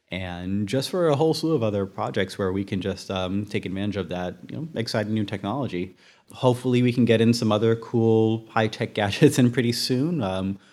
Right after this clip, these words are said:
there has been rumors floating about of, uh, laser engravers making their way into the Brentwood Public Library, and I'm excited to hear of that rumor, and hopefully I can help that on its way as soon as possible to maybe make that a reality.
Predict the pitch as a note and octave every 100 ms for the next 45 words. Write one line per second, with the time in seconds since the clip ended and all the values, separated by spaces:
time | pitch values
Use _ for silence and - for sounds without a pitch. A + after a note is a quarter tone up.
0 | _ _ - A2 G#2 G2+ G#2 G#2+ G#2+ G2+
1 | A2+ A2+ A2 A2 A#2+ G#2+ A2 G#2+ G#2 A#2
2 | G2 G2+ F#2+ G2+ F#2+ G2 A#2+ A2 A2+ A2+
3 | A2+ G#2+ G#2+ G#2+ G#2+ A2 A2 G#2+ G#2+ G#2+
4 | G#2 G#2 G#2 G#2+ - A2 G#2+ A2 A2+ G2+
5 | G#2+ G#2 G#2+ - G2+ A2 F#2 F#2+ F#2+ F2+
6 | F2+ G2+ C3+ E3 F#2 F2+ G2 - _ _
7 | _ - - F#2 F#2 G2 F#2+ G2 - G2
8 | G2+ G2 G2 - G2+ G2+ G2 F#2+ - G#2+
9 | G#2 G#2 G#2 A#2 B2 G#2+ G#2 G2+ G#2 -
10 | G2+ G2+ - G2+ G2+ - _ _ - -
11 | - A#2+ A#2+ G#2+ G#2+ G#2+ G2+ - B2+ G#2+
12 | G2 G2 - G#2 G2+ A2+ B2 - F2+ F2+
13 | F2 F#2+ F#2 F#2+ F#2+ F#2+ F#2+ F#2+ F#2 G#2+
14 | D3 F2+ F#2+